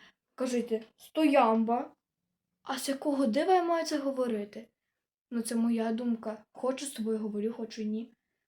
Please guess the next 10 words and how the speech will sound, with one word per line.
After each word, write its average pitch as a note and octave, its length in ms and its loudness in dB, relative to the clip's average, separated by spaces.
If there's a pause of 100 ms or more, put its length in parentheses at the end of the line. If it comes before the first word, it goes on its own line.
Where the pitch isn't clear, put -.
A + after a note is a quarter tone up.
(240)
Ваша B3+ 340 -2
закритість C#4 560 -4
теж D4+ 260 -2
має C#4 200 0
прис-, - 360 -8 (1120)
е, A#3 800 -2 (1400)
бути B3+ 720 4
в - 100 -14
цих, - 1000 -4 (880)
е, A3+ 160 -2